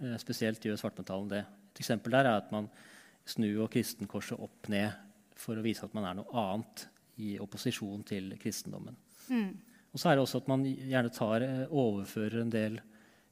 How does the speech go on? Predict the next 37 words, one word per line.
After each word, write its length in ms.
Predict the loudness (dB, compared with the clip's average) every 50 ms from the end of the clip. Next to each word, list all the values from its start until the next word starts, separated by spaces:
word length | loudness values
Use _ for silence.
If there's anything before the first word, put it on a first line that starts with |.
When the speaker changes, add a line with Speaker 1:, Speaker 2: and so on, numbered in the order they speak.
| _ -12 -10
Speaker 1:
eh, 480 | -8 -8 -6 -6 -6 -8 -8 -8 -8 -8
symboler 680 | -6 -6 -4 -4 -4 -4 0 0 2 2 4 2 2 2
som 120 | 2 0
ikke 140 | 2 2 4
hører 240 | 6 6 8 8 8
hjemme 380 | 10 8 8 8 6 4 0
på 80 | 0 0
en 80 | 2 2
måte 300 | 2 2 2 2 4 4
i, 380 | 4 4 4 6 6 6 4 2 0 -6 -16 -20 -20 _ _ _ _ _ _ _ _ _ -20 _ -18 -8 -2
i 80 | 0 2
det 160 | 4 4 4
man 180 | 2 2 2 2 4
hermer 380 | 4 4 4 6 4 4 2 4
etter. 260 | 6 8 8 8 6 4
Man 100 | 0 0
kan 140 | 0 0 0
ta, 400 | 4 4 6 6 8 6 6 4 0 -6 -16 -18 -18 -18 -20 -20 -20 -10 -6
man 80 | -2 2
kan 100 | 4 6
hente 400 | 8 6 6 4 2 0 0 0
ut, 180 | 0 -2 0
eh, 840 | 2 2 4 4 4 4 2 0 0 -2 -2 -2 -2 -4 -4 -4 -4 0
svastikaen, 640 | 2 0 0 2 0 0 2 4 4 4 4 4
eller 160 | 4 4 4 4 2
hagekorset 540 | 2 0 0 0 -2 -2 0 2 4 4 4
fra, 420 | 4 2 4 4 4 4 2 0
fra 220 | -2 -2 0 0 0 0 0 -2 -2 -2 -2
nazismen, 580 | 0 0 0 0 -2 -2 -4 -4 -4 -2 -2 -2
ikke 140 | -2 0 2
sant? 300 | 4 4 4 2 0 -4
Og 80 | -2 0
bruke 440 | 2 4 4 4 2 0 -2 0
det 140 | 0 0 0
som 160 | 0 -2 -4
en 100 | -4 -4
sjokkeffekt 960 | -2 -4 -4 -6 -8 -10 _ -6 -4 -2 -2 -2 -4 -6 -12 -14 -14 -16 -16